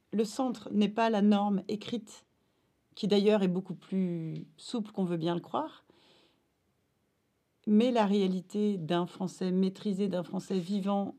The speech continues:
d'un français qu'on protégerait pour garantir son accès avec cet idéal démocratique et aussi profondément français, ben c'est aussi écouter, euh, nos, nos variations. Donc, être, écouter les variations, être capable d'écouter les variations, ne pas s'en inquiéter,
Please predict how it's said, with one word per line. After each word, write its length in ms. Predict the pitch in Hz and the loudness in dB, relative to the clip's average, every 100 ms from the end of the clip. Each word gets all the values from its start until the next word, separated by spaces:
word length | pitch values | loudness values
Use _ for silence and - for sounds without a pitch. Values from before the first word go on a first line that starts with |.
| 196 | -4
d'un 100 | 185 | -4
français 380 | - 185 190 | -4 -6 -6
qu'on 140 | 175 185 | -4 -6
protégerait 720 | - 254 220 208 196 208 214 | -4 -4 2 2 2 -2 -2
pour 360 | 214 208 202 | -4 -6 -6
garantir 480 | 170 202 202 190 208 | 0 0 0 -4 -8
son 180 | 208 180 | -8 -6
accès 400 | 170 - 190 190 - - - - | -6 -6 -6 -6 -8 -20 -20 -10
avec 240 | 170 180 | -4 -4
cet 240 | 185 170 - | -4 -12 -4
idéal 220 | 170 175 | -2 2
démocratique 680 | 170 180 170 190 175 185 - | 2 2 0 -6 -6 -8 -8
et 80 | - | -8
aussi 280 | 160 - | -10 -8
profondément 500 | 190 180 - 175 160 | -8 -8 -6 -2 -2
français, 460 | 156 - 151 214 247 - - - _ _ _ | -4 -6 -8 -6 -6 -10 -20 -20 _ _ _
ben 160 | 175 170 | 0 0
c'est 180 | - 233 | 0 -2
aussi 300 | 196 - - | -2 -6 -6
écouter, 560 | 220 208 202 220 240 254 _ _ _ _ _ - | -6 -4 -6 -2 -4 -6 _ _ _ _ _ -2
euh, 600 | 190 165 - 92 180 175 | 0 0 0 -2 -2 -2
nos, 320 | 170 196 202 | 2 2 4
nos 160 | 196 202 | 4 4
variations. 600 | 202 202 202 196 170 160 _ _ | 2 2 2 0 -8 -10 _ _
Donc, 120 | 175 185 | -8 -6
être, 160 | 175 - | -6 -8
écouter 300 | 202 208 220 | -8 -4 -2
les 80 | |
variations, 300 | 190 185 175 - | -2 -2 -4 -6
être 140 | 196 | -2
capable 320 | 214 208 226 | -2 0 2
d'écouter 240 | 214 214 214 | 0 0 0
les 60 | |
variations, 400 | 202 202 190 254 - - - | 0 0 -4 -8 -10 -20 0
ne 100 | 208 | 4
pas 160 | 214 233 | 6 4
s'en 160 | 226 214 | 2 0
inquiéter, 540 | 208 214 202 233 277 | 2 0 0 -2 -2